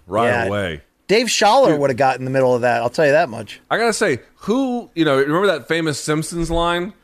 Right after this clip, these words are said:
Speaker 1: where it's like, "Dude, videotaping this crime spree was the best idea we ever had." If you're gonna commit assault, maybe don't do it on camera, you know, in well-lit,
Speaker 2: Well, it
Speaker 1: microphone environments.
Speaker 2: It does make me wanna watch the fight, though, Luke, so maybe it worked. I mean, it worked for Cormier Jones, but, uh,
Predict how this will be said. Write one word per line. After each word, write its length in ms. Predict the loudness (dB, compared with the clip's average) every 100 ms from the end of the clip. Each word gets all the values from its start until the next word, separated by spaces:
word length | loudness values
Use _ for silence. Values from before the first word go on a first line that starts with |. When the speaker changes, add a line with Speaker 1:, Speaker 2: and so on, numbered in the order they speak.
| _
Speaker 1:
where 160 | -2 -2
it's 120 | 0
like, 220 | -2 0
"Dude, 240 | -2 -2 -2
videotaping 800 | 0 2 2 0 -2 -2 -2
this 180 | -2 -4
crime 340 | -4 -2 -2 -4
spree 300 | -2 0 2
was 200 | 0 -4
the 80 | 0
best 280 | -2 0
idea 360 | -2 0 0 0
we 180 | 2 2
ever 240 | 2 0
had." 380 | -2 -2 -2 -8 -18 _ -20 -14 -8 -4 -2 -2
If 140 | 0
you're 140 | -2
gonna 260 | 0 0 0
commit 260 | 0 0 0
assault, 480 | -2 0 2 0
maybe 360 | -2 0 0 2
don't 240 | 0 0
do 160 | 2 2
it 60 | 2
on 140 | 0
camera, 520 | -2 -2 0 -2 -4 -10 -14 -6
you 100 | 0
know, 340 | 2 0 -4 -4
in 180 | -2
well-lit, 300 | 2 2 4
Speaker 2:
Well, 160 | 4 2
it 120 | 0
Speaker 1:
microphone 580 | -2 -2 -2 -2 0 0
environments. 600 | 0 0 0 0 -2 -6 -18 _ _
Speaker 2:
It 160 | -8 2
does 220 | 2 2
make 160 | 0
me 80 | 0
wanna 260 | 2 2 2
watch 300 | 2 0 -4
the 80 | -4
fight, 340 | 0 0 -2
though, 160 | -6 -6
Luke, 220 | -8 -6
so 100 | -2
maybe 300 | 0 2 2
it 120 | 2
worked. 300 | 2 2 0
I 40 |
mean, 100 | -2
it 60 | 0
worked 200 | -2 -2
for 140 | -6
Cormier 480 | -2 -2 0 0 -2
Jones, 420 | 0 0 0 -4
but, 260 | 0 2 4
uh, 280 | 4 4